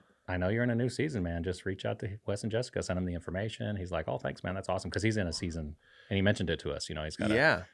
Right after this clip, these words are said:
Speaker 1: find out, uh, figure out health insurance. So
Speaker 2: Ridiculous
Speaker 1: it's
Speaker 2: amount of
Speaker 1: really
Speaker 2: money.
Speaker 1: good. I mean, it's
Speaker 2: Yeah.
Speaker 1: really good service they have. So we've, we've engaged with some really good people.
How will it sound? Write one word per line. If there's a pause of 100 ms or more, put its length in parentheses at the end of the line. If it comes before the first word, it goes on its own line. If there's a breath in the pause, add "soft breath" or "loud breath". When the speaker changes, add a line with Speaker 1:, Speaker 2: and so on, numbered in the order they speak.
(120)
Speaker 1:
find
out, (160)
uh,
figure
out
health
insurance.
So
Speaker 2:
Ridiculous
Speaker 1:
it's
Speaker 2:
amount
of
Speaker 1:
really
Speaker 2:
money.
Speaker 1:
good.
I
mean,
it's
Speaker 2:
Yeah.
Speaker 1:
really
good (220)
service
they
have.
So (260)
we've,
we've
engaged
with
some
really
good
people.